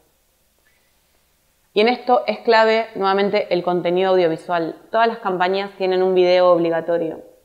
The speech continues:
Recibimos a veces videos que están filmados en vertical, en el exterior, con ruido a viento. No hagan eso, chicos.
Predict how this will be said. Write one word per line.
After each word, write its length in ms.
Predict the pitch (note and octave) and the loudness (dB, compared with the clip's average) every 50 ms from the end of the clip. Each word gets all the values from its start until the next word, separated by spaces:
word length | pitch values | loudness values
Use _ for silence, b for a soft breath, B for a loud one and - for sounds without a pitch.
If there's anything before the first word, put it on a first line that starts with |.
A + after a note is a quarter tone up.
| _ | _
Recibimos 480 | - G3 G3 G3 G#3 G3+ G#3+ A#3 A3+ G#3+ | -10 -10 -4 0 0 0 0 0 -2 -2
a 60 | G3+ | -4
veces 280 | F#3+ G3+ G3+ G#3+ G#3 F#3 | -4 -4 -4 -8 -6 -2
videos 360 | F#3+ F#3 F3+ F#3 F#3+ F#3+ F#3+ | 0 0 2 2 2 0 -2
que 100 | - F3+ | -6 -16
están 300 | E3+ - - F3 F3 E3+ | -12 -8 -6 -6 -4 -4
filmados 460 | F#3 F#3 F3 F3+ F3+ F3+ F3+ F3+ - | -4 -2 -2 -2 -2 -4 -6 -6 -6
en 120 | E3+ E3+ | -4 -2
vertical, 880 | E3 E3 E3 E3 - E3+ E3+ E3 E3 E3 - F3 F3+ F3+ F#3+ G#3 A3 G#3 - | -2 -2 -4 -4 -4 -4 -4 -4 -6 -6 -2 0 2 2 2 2 0 -2 -6
en 140 | - E3+ F3 | -8 -6 -2
el 120 | E3 E3 | 0 0
exterior, 640 | E3 D#3+ - - - E3+ D#3+ E3 E3+ F3 F#3 G3+ G3 - | 0 -2 -4 -6 -4 -2 0 2 2 2 0 -2 -4 -4
con 180 | F3+ E3 E3 | -4 -4 -2
ruido 220 | E3 E3+ F3 F3+ F3 | 0 0 2 4 4
a 40 | |
viento. 640 | E3 E3+ E3+ E3+ E3+ E3+ E3 E3+ D#3 D#3+ D#3+ - - _ _ _ _ _ _ _ | 4 4 2 2 0 -2 -2 -4 -6 -8 -10 -14 -18 _ _ _ _ _ _ _
No 420 | - E3+ E3+ E3+ F3 F3+ F3+ F3+ | -6 -4 -4 -2 -2 -2 0 0
hagan 260 | F3+ E3+ F3 E3 E3 E3 | 0 0 0 -2 -4 -4
eso, 240 | E3 E3 E3 E3 | -6 -6 -10 -12
chicos. 400 | D#3+ - F3 D#3+ E3 - E3 - | -8 -6 -8 -8 -8 -8 -12 -14